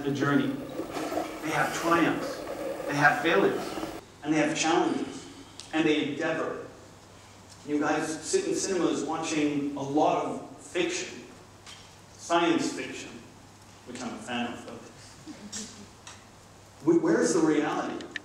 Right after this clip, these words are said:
Where are the people that are really fighting the good fight for science, for innovation, for the better world?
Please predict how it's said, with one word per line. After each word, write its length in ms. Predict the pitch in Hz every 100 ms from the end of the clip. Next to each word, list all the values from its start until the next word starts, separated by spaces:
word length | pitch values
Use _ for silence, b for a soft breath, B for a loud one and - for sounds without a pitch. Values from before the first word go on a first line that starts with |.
| - -
Where 180 | - 240
are 80 | -
the 140 | -
people 220 | 208 202
that 160 | 160 151
are 40 |
really 320 | 147 160 165
fighting 460 | 156 139 147 139 131
the 60 | 123
good 180 | 123
fight 280 | 127 120 113
for 240 | - 160 160
science, 480 | 156 147 120 120 -
for 200 | 147 151
innovation, 560 | 147 139 139 139 120
for 180 | - 151
the 100 | 139
better 340 | 139 147 143 135
world? 380 | 135 139 -